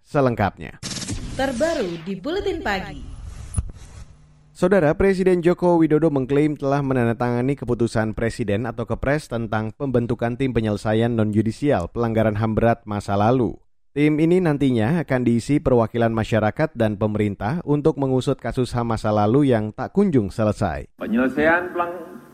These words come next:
Speaker 3: pelanggaran ham berat masa lalu juga terus menjadi perhatian serius pemerintah.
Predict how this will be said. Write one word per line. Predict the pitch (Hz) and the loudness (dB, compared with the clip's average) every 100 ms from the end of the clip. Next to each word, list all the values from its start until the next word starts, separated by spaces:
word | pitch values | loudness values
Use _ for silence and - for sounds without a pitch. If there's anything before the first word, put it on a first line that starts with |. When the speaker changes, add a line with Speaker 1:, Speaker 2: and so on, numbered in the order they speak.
| - | -2
Speaker 3:
pelanggaran | 135 156 147 151 151 151 127 | 0 0 2 2 2 0 0
ham | 139 147 147 120 | 2 2 -2 -4
berat | 139 143 123 | 2 2 2
masa | 131 127 | -4 -2
lalu | 127 120 107 98 - - | 0 0 -2 -8 -12 -6
juga | 180 - 156 - - - | -4 0 -2 -2 -16 -10
terus | 131 196 196 | -2 0 0
menjadi | 151 127 120 120 | -2 -2 -2 -2
perhatian | 120 117 113 117 107 101 | -2 -2 0 -2 -4 -4
serius | 120 143 143 | -4 -2 -2
pemerintah. | - 104 95 82 76 | -4 -8 -8 -10 -10